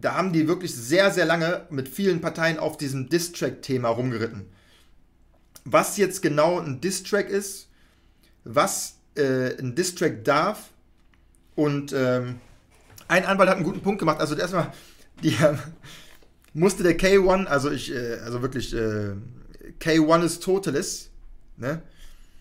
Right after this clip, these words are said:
Äh, K Sokrates, äh, der Philosoph, hat dann, als ein Anwalt meinte so, „Ja, ähm, äh,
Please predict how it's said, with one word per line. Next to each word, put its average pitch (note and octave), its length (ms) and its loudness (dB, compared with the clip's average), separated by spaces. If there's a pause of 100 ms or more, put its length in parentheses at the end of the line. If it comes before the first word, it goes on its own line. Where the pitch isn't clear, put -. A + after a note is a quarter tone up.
(200)
Äh, A#2 760 -2
K E3+ 260 4
Sokrates, D3 840 2 (160)
äh, B2 180 -4
der B2+ 120 -2
Philosoph, C#3 540 -2 (800)
hat C3+ 140 -2
dann, C3+ 240 2 (200)
als C3 300 -6
ein C3 120 -4
Anwalt D3+ 320 6
meinte C#3+ 220 0
so, C3 100 -4
„Ja, C#3+ 460 2
ähm, A#2 220 -6 (1160)
äh, - 40 -16